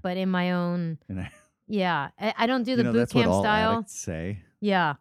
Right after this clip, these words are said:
Speaker 2: "I can quit anytime."
Speaker 1: <laughs>
Speaker 2: <laughs>
Speaker 1: I
Speaker 2: You
Speaker 1: would
Speaker 2: need to
Speaker 1: not,
Speaker 2: start
Speaker 1: I'm not gonna quit my pump, though.
Speaker 2: You need to start going to meetings?
Speaker 1: No, I'm not gonna quit my pump.
Speaker 2: You're like a ten-day chip, like,
Speaker 1: Mm-mm.
Speaker 2: "Hey, Jen,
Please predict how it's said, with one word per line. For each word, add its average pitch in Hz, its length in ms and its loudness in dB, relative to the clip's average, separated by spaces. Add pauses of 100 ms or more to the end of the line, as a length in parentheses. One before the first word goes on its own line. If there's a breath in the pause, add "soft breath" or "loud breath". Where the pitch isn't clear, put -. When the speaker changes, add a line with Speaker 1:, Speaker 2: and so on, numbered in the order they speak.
Speaker 2:
"I 151 120 0
can 104 180 -2
quit 92 220 -4
anytime." 80 680 -4
Speaker 1:
<laughs> - 840 -10
Speaker 2:
<laughs> - 0 - (760 soft breath)
Speaker 1:
I 254 100 4
Speaker 2:
You - 80 6
Speaker 1:
would - 20 8
Speaker 2:
need 123 60 8
to 269 60 6
Speaker 1:
not, 294 140 8
Speaker 2:
start 240 180 4
Speaker 1:
I'm 277 80 2
not 302 200 2
gonna 277 180 -2
quit - 240 -2
my 185 140 -4
pump, 160 340 -6
though. 120 220 -6
Speaker 2:
You 107 80 -6
need 107 80 -4
to 113 40 -10
start 117 200 -8
going 110 180 -2
to 104 60 -2
meetings? 98 380 -8 (180)
Speaker 1:
No, 277 260 4
I'm 185 140 2
not 220 160 -2
gonna 233 140 -6
quit 202 180 -10
my 147 120 -10
pump. 147 180 -10
Speaker 2:
You're 95 140 -6
like 85 100 -6
a 85 40 -8
ten-day 82 380 -6
chip, 85 340 -8
like, 80 140 -6 (240)
Speaker 1:
Mm-mm. 170 240 -14
Speaker 2:
"Hey, 110 60 -4
Jen, 101 500 -2